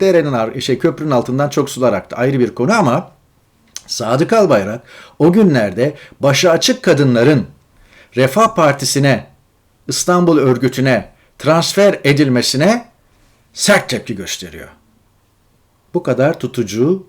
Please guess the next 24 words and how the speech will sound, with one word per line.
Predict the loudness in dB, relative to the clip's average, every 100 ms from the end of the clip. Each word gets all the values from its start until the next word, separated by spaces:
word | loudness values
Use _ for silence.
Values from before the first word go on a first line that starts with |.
| _ -10
katı | -8 -2 2 2 0
İslamcı | -6 -4 -4 -4 -2 -2 0
bir | -2 -4 -8
isim, | -8 -4 -2 -4 -6 _ _ _ _ -12
e, | -8 -8
Sadık | -4 -2 -2 -6 -6
Albayrak. | -4 -4 -6 -6 -6 -8 _ _ -6
Bunu | -2 0
da | 0 -2
bu |
şekilde, | -4 -4 -6 -4 -2 -4 -10 _ -16
e, | -10 -8
görmekte, | -4 -2 -2 -6 -2 -2 -2 -8 _ -16
e, | -12
yarar | -10 -10 -6 -4 -2 -2 -4 -14 -12
var. | -6 -6 -6 -14 -20 _ _ _ -20 -20 -20 -10
Şimdi, | -2 2 4
e, | 4 4 4 2
sizinle, | -2 -2 2 4
e, | 4 2 2 4 2
son | 0 0 0 -2 -6
istifaya | -6 -6 -4 0 2 2
ilişkin | 0 -6 -10 -6 0
bazı | 0 0 -4